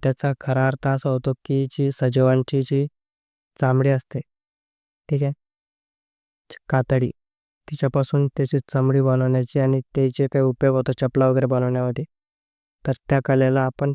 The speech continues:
टॅनिंग करणं असं म्हणतो. त्याशी रिलेटेड एक असं दुसरा पण एक वर्ड आहे taxonomy म्हणून. त्याचा पण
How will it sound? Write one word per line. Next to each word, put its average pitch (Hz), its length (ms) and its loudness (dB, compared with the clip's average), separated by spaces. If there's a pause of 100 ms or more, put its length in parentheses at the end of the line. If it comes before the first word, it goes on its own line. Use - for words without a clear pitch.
टॅनिंग 131 260 0
करणं 131 260 -2
असं 127 160 -4
म्हणतो. 123 280 -4 (800)
त्याशी 139 240 2
रिलेटेड 135 420 2
एक - 200 -2
असं 135 580 0
दुसरा 135 400 2
पण 135 160 2
एक 131 140 -2
वर्ड 131 160 2
आहे 131 120 2 (220)
taxonomy 131 560 0
म्हणून. 127 240 0 (840)
त्याचा 131 240 2 (100)
पण 135 340 2